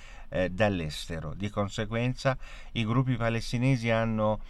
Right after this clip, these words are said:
eh, escogitato un nuovo metodo, vale a dire ottenere armi dai sionisti. Secondo il quotidiano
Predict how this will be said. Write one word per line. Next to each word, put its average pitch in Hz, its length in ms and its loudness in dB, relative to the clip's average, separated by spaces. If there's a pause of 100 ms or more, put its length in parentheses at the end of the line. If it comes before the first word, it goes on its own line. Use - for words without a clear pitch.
(220)
eh, 98 220 2
escogitato 107 1000 0
un 110 160 2
nuovo 113 400 6
metodo, 90 500 -4
vale 113 300 0
a 95 100 0
dire 82 400 -6
ottenere 113 640 -2
armi 85 480 -2
dai 80 220 -4
sionisti. 73 680 -6 (840)
Secondo 160 320 4
il 143 80 8
quotidiano 127 800 4